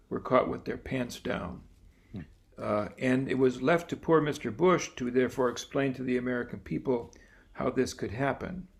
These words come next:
Speaker 1: and what, and what, what it meant and what needed to be done. And that's where, that's where Bush, in a sense,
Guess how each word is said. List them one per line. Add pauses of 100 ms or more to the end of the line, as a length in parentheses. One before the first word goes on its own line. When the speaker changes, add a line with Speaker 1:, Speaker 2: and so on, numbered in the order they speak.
(120)
Speaker 1:
and
what,
and
what,
what
it
meant
and
what
needed
to
be
done. (540)
And
that's
where,
that's
where
Bush,
in
a
sense,